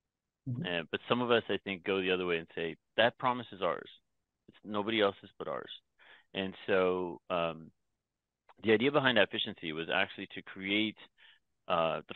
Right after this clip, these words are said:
Speaker 2: first scaled services business. We, now, there are many scaled services business. Let's be super clear, right? It, this is a massive industry. This is a third of all G D P, maybe.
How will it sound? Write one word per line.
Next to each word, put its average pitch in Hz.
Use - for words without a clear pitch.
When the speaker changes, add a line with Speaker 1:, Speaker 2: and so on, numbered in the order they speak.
Speaker 2:
first 113
scaled 104
services 101
business. 85
We, 87
now, 104
there 127
are 123
many 110
scaled 98
services 92
business. 76
Let's 92
be 82
super -
clear, 73
right? 87
It, -
this 107
is 90
a 90
massive 98
industry. 107
This -
is 85
a 82
third 101
of 87
all 87
G 85
D 82
P, 117
maybe. 90